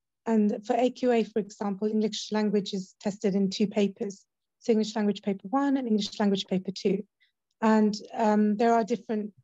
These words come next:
questions. So question one is the four marker in both papers. Question two, for example, would be an eight marker.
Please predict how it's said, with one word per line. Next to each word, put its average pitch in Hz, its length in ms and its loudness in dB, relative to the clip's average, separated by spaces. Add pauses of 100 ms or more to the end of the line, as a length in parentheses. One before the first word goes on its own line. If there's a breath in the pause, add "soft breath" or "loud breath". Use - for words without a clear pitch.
(140)
questions. 202 400 -4
So 214 80 -2
question 233 420 4
one 214 300 4
is 196 220 -2
the - 120 -20
four 214 140 2
marker 190 520 -2 (400)
in 196 120 2
both 190 240 2
papers. 196 480 -4
Question 220 340 4
two, 214 300 6
for 214 140 2
example, 190 460 2
would 190 140 0
be 202 120 2
an 196 140 0
eight 214 220 2
marker. 185 400 -4